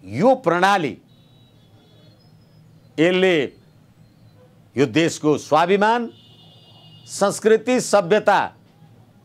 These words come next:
र मुलुकलाई कङ्गाल। अहिले पनि तपाईँ हेर्नुहुन्छ,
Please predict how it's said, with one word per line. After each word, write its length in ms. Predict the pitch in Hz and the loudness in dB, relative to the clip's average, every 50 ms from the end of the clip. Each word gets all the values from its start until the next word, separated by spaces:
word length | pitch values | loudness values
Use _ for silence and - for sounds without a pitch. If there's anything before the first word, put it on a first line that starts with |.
| _ _ _ _ _ _ - _ _ _ - | _ _ _ _ _ _ -20 _ _ _ -2
र 120 | 117 151 160 | 0 0 0
मुलुकलाई 520 | 120 113 139 139 143 135 - 123 120 110 | 0 -2 -4 -2 -4 -4 -2 -2 -2 -2
कङ्गाल। 760 | - - - 131 151 165 165 170 185 208 208 196 156 113 - - _ _ _ _ _ _ - - - - _ _ _ _ _ _ _ - - _ _ _ _ _ _ _ _ _ _ _ - _ _ - _ _ _ _ _ _ - - | -4 -4 -2 -2 0 0 2 2 2 4 4 2 0 -2 -6 -14 _ _ _ _ _ _ -20 -20 -20 -20 _ _ _ _ _ _ _ -20 -20 _ _ _ _ _ _ _ _ _ _ _ -20 _ _ -20 _ _ _ _ _ _ -16 -2
अहिले 260 | - 143 180 185 185 170 | 0 0 2 2 2 0
पनि 240 | 170 175 170 170 | 0 0 0 0
तपाईँ 320 | 156 - 165 147 160 151 127 | 0 0 0 0 0 0 2
हेर्नुहुन्छ, 400 | 123 147 143 156 156 156 135 | 2 2 2 0 -4 -2 0